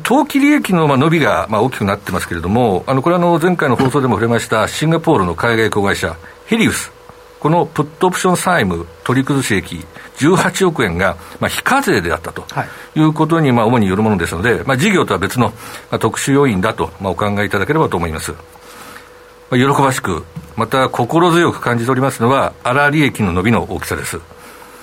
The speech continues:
Speaker 1: えー、国内で稼働するエンジニアの人数の増加、請負受託事業の拡大、昨年八月に買収を発表した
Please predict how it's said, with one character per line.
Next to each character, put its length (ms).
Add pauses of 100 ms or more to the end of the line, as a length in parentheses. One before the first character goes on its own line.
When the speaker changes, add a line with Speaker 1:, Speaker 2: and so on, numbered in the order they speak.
(380)
Speaker 1:
え 80
ー、 20
国 260
内 80
で 80
稼 160
働 160
す 60
る 260
エ 40
ン 80
ジ 80
ニ 100
ア 40
の 220 (120)
人 160
数 100
の 100
増 180
加、 200 (640)
請 240
負 140
受 160
託 200
事 140
業 120
の 100
拡 200
大、 180 (720)
昨 260
年 140
八 200
月 180
に 100
買 200
収 140
を 40
発 260
表 80
し 80
た 140